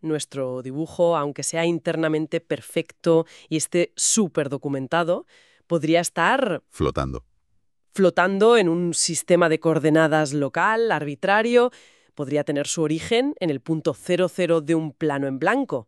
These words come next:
Speaker 2: Geométricamente es correcto, pero no sabe dónde está en el mundo real.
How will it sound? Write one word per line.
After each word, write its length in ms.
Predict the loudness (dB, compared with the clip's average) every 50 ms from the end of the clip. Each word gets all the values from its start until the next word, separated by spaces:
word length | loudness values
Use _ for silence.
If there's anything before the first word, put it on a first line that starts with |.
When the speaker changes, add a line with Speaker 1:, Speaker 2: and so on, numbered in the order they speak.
| _ _
Speaker 2:
Geométricamente 880 | _ -2 0 0 0 0 0 -2 -2 -2 0 0 2 2 0 2 0 0
es 100 | 0 0
correcto, 540 | -2 -2 -2 -2 -2 -2 -2 -2 -2 -2 -2 -2
pero 220 | -2 0 0 0 -2
no 220 | -2 -2 -2 -2
sabe 300 | -2 -2 0 0 0 0
dónde 340 | 2 2 2 2 0 -2 -4
está 300 | -4 -4 -4 -4 -4 -2
en 80 | -4
el 120 | -4 -4 -2
mundo 260 | -2 -2 -2 -4 -4
real. 260 | -4 -4 -6 -6 -8